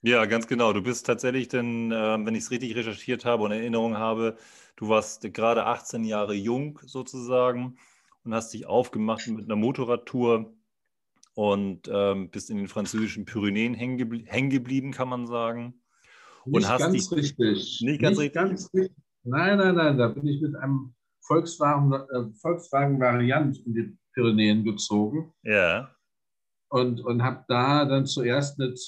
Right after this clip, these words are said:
Speaker 2: Freunden aus Berlin, die, die das Abi geschmissen hatten,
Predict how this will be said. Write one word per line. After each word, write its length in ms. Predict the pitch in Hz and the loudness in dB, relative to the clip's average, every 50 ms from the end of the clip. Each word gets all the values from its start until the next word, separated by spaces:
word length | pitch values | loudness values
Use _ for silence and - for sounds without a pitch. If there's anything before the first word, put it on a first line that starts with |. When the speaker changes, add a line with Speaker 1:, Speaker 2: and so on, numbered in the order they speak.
| - - _ - - | -18 -20 _ -20 -8
Speaker 2:
Freunden 360 | _ 110 113 131 139 139 143 143 | _ 0 2 4 4 4 2 0
aus 220 | 127 117 - - | -2 -4 -4 -2
Berlin, 420 | 127 117 107 110 127 143 156 147 | 0 0 2 4 4 4 4 4
die, 140 | 135 123 123 - - - | 2 2 0 -4 -8 -8
die 60 | 123 | -8
das 380 | 120 - - - 120 113 - - | -6 -8 -10 -14 -14 -14 -8 -6
Abi 240 | 120 131 147 143 139 | 0 2 4 4 4
geschmissen 580 | 143 139 - - 143 147 143 139 143 143 123 | 2 0 0 0 2 2 2 2 2 2 0
hatten, 540 | 123 131 - - 139 135 139 139 139 - - | 0 -2 -2 -2 0 0 0 0 -2 -6 -14